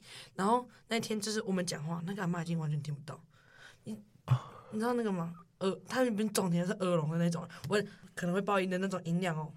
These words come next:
Speaker 1: <laughs> 在跟他讲话，然后他完全听不到。
Speaker 2: 你就贴-，
Speaker 1: 他就
Speaker 2: 贴近他的那边耳朵。
Speaker 1: 我已经，我嘴唇是贴在他耳朵上讲话，他就是在耳膜已经没有办法震动的那种感觉。然后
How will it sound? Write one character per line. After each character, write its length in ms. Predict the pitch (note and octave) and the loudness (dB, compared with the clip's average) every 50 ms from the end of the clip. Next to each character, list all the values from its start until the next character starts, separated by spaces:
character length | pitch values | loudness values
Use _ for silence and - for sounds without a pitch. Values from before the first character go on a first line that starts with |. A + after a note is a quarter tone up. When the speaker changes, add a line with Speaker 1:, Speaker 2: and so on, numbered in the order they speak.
| - B3 A#3+ | -4 -4 -4
Speaker 1:
<laughs> 120 | - - | -4 -6
在 160 | - - B3 G#3 | 0 2 2 2
跟 160 | - G#3+ F#3+ | 4 2 2
他 80 | G3+ | 2
讲 160 | G3 G3+ F3 C#3 | 2 0 0 -2
话， 220 | D#3+ F3 E3+ - | -2 -2 -2 -2
然 140 | F3 F3 F3 | -2 2 4
后 180 | F#3 G3+ G3 G3 A#3+ - - - - | 4 4 4 2 -2 -4 -6 -8 -2
他 120 | - G#3+ | 0 2
完 120 | G3+ F#3 | 4 4
全 240 | F3 E3 D#3+ E3 E3+ | 4 2 0 0 -2
听 140 | - E3+ D#3 | -4 -4 -4
不 80 | D#3 - | -4 -4
到。 140 | - - | 0 4
Speaker 2:
你 60 | D#3 E3+ | 6 6
就 40 | E3+ | 6
贴-， 280 | - - - - F3 E3+ | 4 0 4 6 6 6
Speaker 1:
他 60 | E3 | 6
就 60 | - - | 4 2
Speaker 2:
贴 180 | - F3+ E3+ | 4 6 6
近 180 | E3 E3+ E3+ D3 | 6 8 6 6
他 140 | C#3 C#3+ C3 | 6 6 4
的 160 | B2 A2+ - | 2 0 0
那 120 | A#2 A#2 A2 | 0 -2 -2
边 180 | A2+ - - | -2 -6 -4
耳 140 | - G#2+ G2+ | -4 -4 -2
朵。 200 | G2+ A2+ A2 A2 - | 0 0 2 6 10
Speaker 1:
我 100 | B3+ B3 | 10 10
已 40 | A#3 | 10
经， 140 | C#4 D4 D4+ - - - | 8 -2 -6 -8 -4 2
我 120 | A3 A3 | 2 4
嘴 200 | G#3+ A3 G#3+ G3 | 6 6 4 4
唇 220 | F3 - F#3 F3 | 4 4 2 2
是 100 | E3+ G3+ | 2 0
贴 220 | G3+ - - G#3 G#3 | -2 4 4 6 6
在 140 | G#3+ G3+ G3 | 8 6 6
他 80 | G3 | 6
耳 100 | E3+ E3+ | 4 2
朵 140 | E3 D#3+ D#3+ | 2 0 0
上 180 | D#3 F3 E3 D#3+ | 0 0 0 0
讲 100 | D#3+ D3 | -2 -6
话， 40 | D#3 E3+ D#3 D#3+ - G3 | -8 -8 -8 -8 -10 -8
他 220 | - - F#3 F#3 | -8 -6 -6 -4
就 100 | F#3 G#3 | -2 -2
是 60 | G#3 | 0
在 100 | G3 G3+ G3 F3 | 0 0 2 4
耳 140 | F3+ F3+ F3+ | 4 4 4
膜 180 | F3+ F3 E3+ E3+ | 4 2 2 4
已 40 | |
经 100 | E3+ F#3+ | 4 4
没 80 | F#3+ F#3+ | 4 4
有 60 | F#3 | 4
办 120 | F3 E3 E3 | 4 2 2
法 60 | E3+ | 2
震 180 | - F3+ F3 | 2 2 2
动 160 | E3+ F3 E3+ D#3+ | 2 2 2 2
的 60 | D3+ | 2
那 60 | D#3 | 2
种 120 | E3 E3 E3 | 0 0 -2
感 120 | E3 - - - | -4 -8 -14 -16
觉。 120 | - - - - - - - - - - - | -18 -18 -18 -18 -18 -18 -20 -20 -20 -18 -10
然 120 | - E3 E3+ | -4 -2 -2
后 180 | F#3 F#3+ F3+ | -2 -2 -4